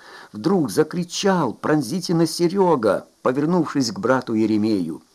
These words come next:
«Зачем ты меня обманывал? Зачем?» Еремей слепо щупал пляшущей рукой в пространстве.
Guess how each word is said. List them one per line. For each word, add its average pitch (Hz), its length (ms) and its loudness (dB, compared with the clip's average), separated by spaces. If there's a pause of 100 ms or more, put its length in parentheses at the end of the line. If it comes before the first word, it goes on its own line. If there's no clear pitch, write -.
(260)
«Зачем - 720 -2
ты 170 140 -6
меня 160 280 0
обманывал? 117 880 -2 (220)
Зачем?» 156 960 -4 (600)
Еремей 131 520 0
слепо 131 500 -4
щупал 127 480 -2
пляшущей 113 720 -6
рукой 123 480 -2
в 98 80 -12
пространстве. - 920 -8